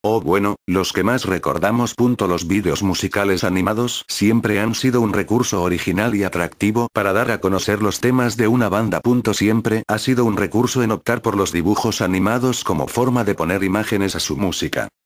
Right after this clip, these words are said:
Me fascinan los vídeos desarrollados íntegramente con dibujos animados o que tienen efectos de animación. Ese es el concepto de este ranking que tiene cosas locas,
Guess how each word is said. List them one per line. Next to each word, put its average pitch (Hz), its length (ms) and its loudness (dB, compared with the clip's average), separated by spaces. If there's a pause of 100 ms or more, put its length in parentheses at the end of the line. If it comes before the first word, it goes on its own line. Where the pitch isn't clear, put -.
Me 87 140 0
fascinan 123 520 0
los 87 220 0
vídeos 90 320 0
desarrollados 104 720 0
íntegramente 101 680 0
con 85 200 0
dibujos 98 520 0
animados 104 640 -2
o 110 80 0
que 87 120 -2
tienen 107 280 2
efectos 95 440 -2
de 85 100 0
animación. 78 640 -2 (260)
Ese 110 340 2
es 110 140 0
el 101 100 0
concepto 107 600 0
de 85 180 2
este 123 220 -2
ranking 117 420 0
que 87 140 -2
tiene 104 240 0
cosas 101 340 -2
locas, 107 480 -2